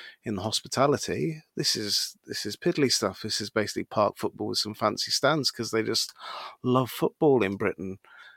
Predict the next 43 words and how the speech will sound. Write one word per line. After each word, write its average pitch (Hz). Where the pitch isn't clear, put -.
It's 131
easy, 139
and, 101
you 110
know, 92
we, 107
as 104
long 135
as 110
we, 113
it 104
almost 185
feels 180
a -
bit 117
like, 110
and 123
this 151
might 170
sound 131
cynical, 131
I 131
don't 220
think 127
this 113
is 110
necessarily 110
a, 95
a 110
bad 123
idea. 95
I -
think 156
a 107
lot 117
of -
clubs 104
in 92
League 104
One 101
and 101
League 98
Two 95